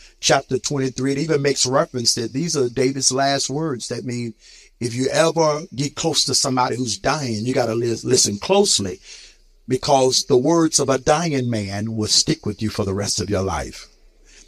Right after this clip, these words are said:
And he uses his last breaths to do what? He uses his last breaths to give honor.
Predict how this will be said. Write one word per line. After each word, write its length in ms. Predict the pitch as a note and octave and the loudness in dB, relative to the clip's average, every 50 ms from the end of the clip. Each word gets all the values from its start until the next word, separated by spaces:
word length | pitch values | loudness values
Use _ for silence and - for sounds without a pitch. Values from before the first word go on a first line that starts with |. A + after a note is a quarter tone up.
| _ - - | _ -4 0
And 180 | E3 F3 E3+ D#3 | 2 2 2 2
he 80 | G3+ | 0
uses 440 | G3 F3 E3+ F#3 E3 C#3+ D#3 D#3 C3+ | 0 0 0 -2 -2 0 0 0 0
his 200 | D3+ D3 C3 - B2 | 0 2 2 2 2
last 480 | C3 C3 C3 C3+ B2+ B2+ B2 - G#2 F#2 | 2 4 4 4 4 4 2 2 0 0
breaths 420 | A2+ B2 B2 A2+ G2 - - - | 2 2 4 2 2 0 0 0
to 140 | - - A#2 | 0 0 -2
do 180 | F#2+ A2+ A#2+ A#2 | -2 -2 0 0
what? 400 | A2+ A#2+ B2+ C3+ C#3 - - - _ - - - - - - - - | 4 4 4 2 2 -2 -6 -20 _ -20 -20 -20 -20 -20 -20 -18 -10
He 120 | - A#2+ | -8 -6
uses 380 | G#2 A2+ G3 B3+ A#3+ B3+ A3+ A3+ | -2 0 0 0 0 -2 -2 -2
his 200 | A#3 G#3+ - D#3+ | -2 0 0 2
last 440 | D#3 D3 D3+ D3+ C#3+ - - A2 | 4 4 4 4 4 2 -2 -2
breaths 340 | G#2 B2+ A#2+ A#2+ B2 - - - | 0 2 2 2 2 0 -2 -2
to 120 | - F2+ | -4 -4
give 240 | - G#2+ A2 - - | -2 -2 -2 -2 -2
honor. 480 | - F2+ F2+ E2+ - - D2+ - - | -4 -2 -2 -2 -2 -4 -6 -8 -12